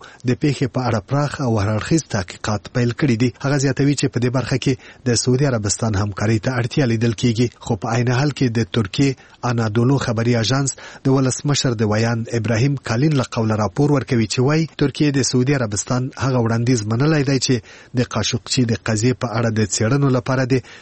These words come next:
د دواړو هیوادونو ترمنځ ګډ کمیسیون جوړ شي. د راپورونو له مخې ملګرو ملتونو هم د قاشقچي د لا درکه کېدو پر پیښه اندېښنه ښودلې. د ملګرو ملتونو ویان سټیفن دویاریچ د پنجشنبې په ورځ خبریالانو ته وویل،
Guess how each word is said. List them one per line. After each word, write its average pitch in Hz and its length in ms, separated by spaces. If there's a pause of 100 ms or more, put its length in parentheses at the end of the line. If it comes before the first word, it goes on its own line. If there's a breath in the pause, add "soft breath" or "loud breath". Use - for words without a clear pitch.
(120)
د 127 140
دواړو 127 280
هیوادونو 117 380
ترمنځ 117 420 (380)
ګډ 110 140 (120)
کمیسیون 120 540
جوړ 120 140 (100)
شي. 131 120 (460 soft breath)
د 117 100
راپورونو 120 460
له 123 80
مخې 127 240 (360 loud breath)
ملګرو 139 360
ملتونو 131 420
هم 143 100 (100)
د - 140
قاشقچي 123 500 (120)
د 110 140
لا 110 100 (100)
درکه 107 400
کېدو 117 220 (120)
پر 110 100 (100)
پیښه 131 300 (440 loud breath)
اندېښنه 113 440
ښودلې. 120 320 (340 loud breath)
د - 20 (100)
ملګرو 123 360
ملتونو 120 420
ویان 127 340 (340 soft breath)
سټیفن 135 440 (240)
دویاریچ 127 500 (420 loud breath)
د 127 100
پنجشنبې 139 480
په - 80
ورځ 120 160 (100)
خبریالانو 117 520
ته - 160
وویل، 135 300